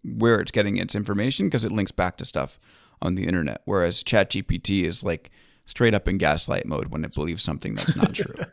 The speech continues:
Speaker 1: So we talked about, we were talking about chat. Let's talk about Meta. Uh, my prediction is that Meta is gonna change its name from Meta to Chat. And, you know, it's only a bit of a joke, <laughs> but
Speaker 2: A I,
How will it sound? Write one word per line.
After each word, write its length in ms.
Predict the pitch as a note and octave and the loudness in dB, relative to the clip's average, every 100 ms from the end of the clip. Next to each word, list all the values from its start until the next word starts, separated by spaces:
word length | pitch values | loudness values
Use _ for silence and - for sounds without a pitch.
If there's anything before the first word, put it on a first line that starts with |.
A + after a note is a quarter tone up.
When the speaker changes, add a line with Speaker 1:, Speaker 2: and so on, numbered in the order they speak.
| _ - - - _ _ _ _ _ - | _ -20 -20 -20 _ _ _ _ _ 2
Speaker 1:
So 300 | D3 C#3+ - _ - - _ | 6 6 4 _ -20 -20 _
we 180 | C3 C3+ | -4 0
talked 280 | C3 F#3 - | 4 4 4
about, 420 | C3 B2 A#2+ - - | 6 8 6 0 -2
we 120 | B2+ | 0
were 120 | A#2 | 2
talking 360 | C3 D3 D3 C#3 | 2 0 0 2
about 280 | A#2 G2 - | 2 0 2
chat. 440 | A#2 G#2 - - _ _ _ _ _ _ - | 6 6 4 -2 _ _ _ _ _ _ -6
Let's 120 | - | 0
talk 120 | F3 | 2
about 200 | E3 G#2+ | 4 4
Meta. 400 | G2+ G#2+ G2+ F2+ - - | 4 4 4 2 -4 -2
Uh, 280 | G#2 F#2+ - | 0 0 2
my 180 | C3 | 2
prediction 400 | C#3 C3+ B2 - | 4 4 2 0
is 160 | A2+ F#2 | 0 2
that 180 | A2 E2 | 2 2
Meta 380 | G#2+ A2 G#2+ - | 2 4 2 0
is 100 | G#2+ | -2
gonna 340 | A2 G2 - _ | 0 0 -2 _
change 300 | - A2+ A2 | -2 -2 -2
its 180 | F#2+ - | -4 -2
name 300 | G#2 G#2 G2+ | 0 0 -2
from 260 | - G#2 G#2 | -2 0 2
Meta 380 | G#2 F#2+ F#2+ - | 2 2 0 -6
to 300 | - G#2 - - _ - | -4 -2 -4 -10 _ -2
Chat. 440 | - E2+ - - - _ _ _ - | 2 2 0 -8 -20 _ _ _ -2
And, 480 | A#2+ A2+ G#2 G2 - _ - - | 2 2 2 0 -4 _ -18 -2
you 60 | - | 4
know, 160 | A#2+ - | 4 4
it's 140 | - | 0
only 280 | - G#3+ G3 | 2 4 4
a 60 | A#2+ | 8
bit 220 | C#3+ D3 | 8 8
of 120 | D#3 | 6
a 60 | D#3 | 4
joke, 380 | D#3+ D#3+ D#3+ - - - | 4 4 2 -10 -16 -20
<laughs> 240 | _ - | _ 8
but 180 | - B2 | 12 12
Speaker 2:
A 40 | |
I, 280 | C3+ C3 B2+ | 10 8 4